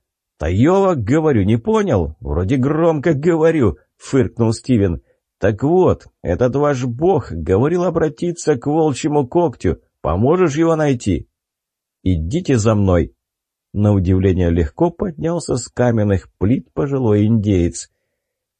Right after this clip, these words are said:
Непонятно было, насколько он был пожилым, но оба брата еле угнались за ним. Кстати, как ни странно, в тех же самых деревнях Древней Греции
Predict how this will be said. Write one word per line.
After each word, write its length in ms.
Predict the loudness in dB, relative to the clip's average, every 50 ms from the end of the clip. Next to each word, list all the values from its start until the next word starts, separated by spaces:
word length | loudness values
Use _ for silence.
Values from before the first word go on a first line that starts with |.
| _ -2
Непонятно 640 | 0 0 0 2 0 -2 -2 -2 -4 -6 -6 -6 -4
было, 220 | -2 -2 -2 -2 -2
насколько 600 | -2 -4 -4 -6 -6 -4 -4 -4 -4 -4 -2 -2
он 280 | 0 0 0 0 0
был 260 | 0 0 2 2 0 -2
пожилым, 680 | -2 -2 0 0 0 0 -2 -4 -2 -2 -2 0 0 0
но 180 | 0 0 0 0
оба 280 | 0 2 2 2 0
брата 400 | 0 -2 -4 -4 -4 -4 -2 -2
еле 560 | -2 -2 -2 -2 0 2 2 2 2 0 -2 -2
угнались 760 | -2 0 0 0 2 2 2 2 2 0 -2 0 -2 -2 -2
за 200 | -2 -2 -2 0
ним. 320 | 0 0 0 0 0 -2 -4 _ -20 -20 _ _ _ _ _
Кстати, 400 | -18 -14 -8 -4 -4 -2 -2 -2
как 260 | 0 0 -2 -2 0
ни 100 | 0 0
странно, 520 | 0 -2 -4 -6 -4 -4 -2 0 0 0 0
в 80 | -2
тех 200 | -2 -4 -4 -2
же 140 | -2 -2 -4
самых 400 | -4 -4 -4 -4 -2 -2 -2 -4
деревнях 500 | -4 -4 -4 -4 -4 -4 -2 -2 -2 -2
Древней 420 | -2 -2 -2 0 2 2 2 2 0
Греции 640 | 0 -2 -2 -4 -4 -6 -4 -2 0 0 0 -4